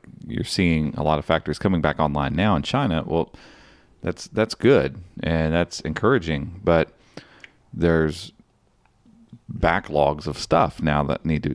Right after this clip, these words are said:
get made. So the last few months then get pushed forward because now stuff that was gonna, that should have been manufactured in January and February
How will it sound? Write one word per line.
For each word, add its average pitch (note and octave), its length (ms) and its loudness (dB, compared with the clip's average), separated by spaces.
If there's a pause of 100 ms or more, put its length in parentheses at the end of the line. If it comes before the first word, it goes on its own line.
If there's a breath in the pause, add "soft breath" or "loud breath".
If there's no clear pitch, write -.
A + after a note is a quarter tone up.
get D#2+ 140 0
made. D#2 360 0
So E2 400 4 (140)
the F2+ 80 -2
last A2 360 2
few G#2 200 2
months F2 720 0 (160)
then F2 240 0
get E2+ 220 -2
pushed - 260 -2
forward D#2 420 4
because E2 400 -2
now F2 280 2
stuff F2+ 300 0
that E2+ 120 -2
was E2 140 -4
gonna, F2+ 340 0 (380)
that D2+ 240 -2
should B2 200 0
have G2+ 60 -2
been F2+ 140 2
manufactured E2 560 -2
in C#2 60 -6
January F#2 420 0
and D2+ 100 -4
February D#2+ 560 2